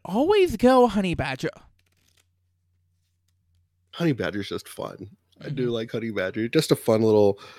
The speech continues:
Speaker 2: little, uh, uh, model
Speaker 1: Little
Speaker 2: running around
Speaker 1: gremlin.
Speaker 2: with her claws. <laughs> Um, I know I could see Honey Badger. I mean, it's, it,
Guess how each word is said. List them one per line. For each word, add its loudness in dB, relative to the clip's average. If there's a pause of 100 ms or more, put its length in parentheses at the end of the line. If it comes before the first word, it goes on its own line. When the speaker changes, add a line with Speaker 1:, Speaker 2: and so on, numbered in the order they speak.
(260)
Speaker 2:
little, 4 (160)
uh, -2
uh, -4 (380)
model 6
Speaker 1:
Little 8
Speaker 2:
running 6
around 8
Speaker 1:
gremlin. 4
Speaker 2:
with -2
her -2
claws. -2 (760)
<laughs> 2 (1400)
Um, 8
I 8
know 8
I 4
could 2
see 0
Honey 6
Badger. 0
I 0
mean, 8
it's, 6 (640)
it, 2